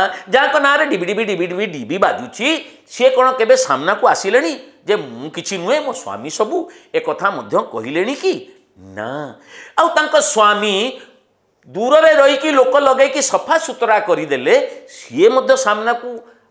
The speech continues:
ଆସିଲେଣି କି? କହନ୍ତେ, "ମୁଁ ଅନ୍ୟ ଅଞ୍ଚଳରେ ହେଲି, କ'ଣ ହେଲା? ମୁଁ କ'ଣ ଧର୍ମଶାଳାରେ ବେପାର କରିପାରିବି ନାହିଁ?"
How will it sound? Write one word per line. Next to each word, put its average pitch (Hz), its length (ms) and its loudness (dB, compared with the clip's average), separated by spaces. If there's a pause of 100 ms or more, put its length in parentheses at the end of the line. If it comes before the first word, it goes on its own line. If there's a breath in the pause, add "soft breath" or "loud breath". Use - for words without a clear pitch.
(140)
ଆସିଲେଣି 226 520 2
କି? 208 500 -8 (220)
କହନ୍ତେ, 240 640 2 (480)
"ମୁଁ 247 360 0 (200)
ଅନ୍ୟ 220 220 2
ଅଞ୍ଚଳରେ 254 500 6
ହେଲି, 226 220 0
କ'ଣ 294 260 0
ହେଲା? 202 340 0 (180 loud breath)
ମୁଁ 220 160 -4
କ'ଣ 220 220 2
ଧର୍ମଶାଳାରେ 214 720 2
ବେପାର 208 360 2
କରିପାରିବି 247 500 0
ନାହିଁ?" 349 240 -2